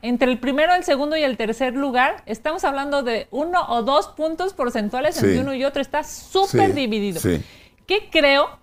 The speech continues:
Speaker 1: que, digamos, qué creo que es, que pasó ahora? Primero, hay un desencanto de la ciudadanía a propósito de la, de la figura del López Obrador.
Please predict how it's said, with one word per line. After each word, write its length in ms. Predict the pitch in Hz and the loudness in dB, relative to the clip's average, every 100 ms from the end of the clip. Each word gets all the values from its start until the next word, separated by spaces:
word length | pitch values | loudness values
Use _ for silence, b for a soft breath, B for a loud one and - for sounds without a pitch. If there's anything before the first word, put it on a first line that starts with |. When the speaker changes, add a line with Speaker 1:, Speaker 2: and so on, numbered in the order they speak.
| _ - | _ -4
Speaker 1:
que, 160 | 226 | -2
digamos, 400 | 233 233 220 220 | 2 2 2 -2
qué 180 | - 311 | -6 -2
creo 240 | 320 311 | 4 4
que 120 | 320 277 | 4 2
es, 140 | 262 | 2
que 140 | - 226 | -4 -4
pasó 360 | 214 208 254 | -2 0 2
ahora? 380 | 226 208 160 - _ _ b b | 4 4 0 -4 _ _ b b
Primero, 440 | - 294 285 226 156 - _ _ _ _ _ _ _ | -2 4 4 4 0 -6 _ _ _ _ _ _ _
hay 260 | 262 311 339 | 2 4 4
un 120 | 381 | 4
desencanto 920 | 392 392 302 220 214 240 233 233 277 | 0 2 2 2 2 2 2 2 2
de 100 | 294 | 2
la 100 | 202 | 0
ciudadanía 640 | 190 196 202 202 220 254 285 | -2 -4 -4 -2 0 -2 0
a 160 | 240 240 | 0 4
propósito 520 | 247 240 277 302 285 | 2 2 2 2 2
de 140 | 247 | 4
la, 240 | 233 226 - | 4 4 2
de 160 | 190 233 | 0 2
la 200 | 240 240 | 4 4
figura 380 | 240 208 247 226 | 0 -4 -2 -2
del 80 | |
López 180 | 196 - | -2 -4
Obrador. 240 | 170 - | -10 -12